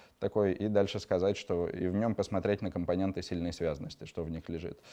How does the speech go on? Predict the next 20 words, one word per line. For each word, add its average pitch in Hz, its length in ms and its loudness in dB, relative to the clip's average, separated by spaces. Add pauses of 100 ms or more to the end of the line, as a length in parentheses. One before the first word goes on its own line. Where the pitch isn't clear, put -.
(340)
Да, 92 440 2
но 98 120 4
есть 160 200 6
и 131 40 4
другие 110 340 4
способы. 85 420 0
Есть 85 180 4
тут 92 160 -2
и 95 40 2
вероятностный 104 720 8
алгоритм, 90 480 6
такой 87 280 2
основанный 87 400 0
на 85 140 2
локальном 87 400 4
поиске, 87 400 2
есть 107 220 0
обычное 95 440 0
самое 95 340 0
расщепление. 82 680 -4